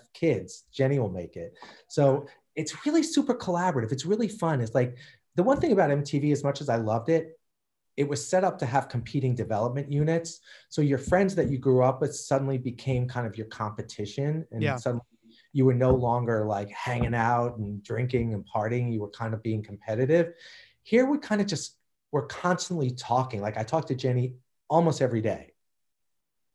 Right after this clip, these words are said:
Speaker 2: It d-, yeah, and it
Speaker 1: It's
Speaker 2: doesn't seem like it's
Speaker 1: super
Speaker 2: been
Speaker 1: cool.
Speaker 2: built to have any competitiveness among,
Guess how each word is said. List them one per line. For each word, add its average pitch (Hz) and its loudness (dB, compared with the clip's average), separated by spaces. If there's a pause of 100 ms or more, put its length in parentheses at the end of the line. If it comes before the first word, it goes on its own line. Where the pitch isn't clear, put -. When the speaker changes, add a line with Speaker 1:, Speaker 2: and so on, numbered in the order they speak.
(420)
Speaker 2:
It 214 -8
d-, 269 -2
yeah, 269 4
and 233 0
it - 4
Speaker 1:
It's 196 0
Speaker 2:
doesn't 277 2
seem 269 0
like 226 0
it's - 2
Speaker 1:
super - -10
Speaker 2:
been 202 4
Speaker 1:
cool. 151 -6
Speaker 2:
built 214 0
to - -2
have 208 0
any 190 2
competitiveness 160 -2
among, 160 2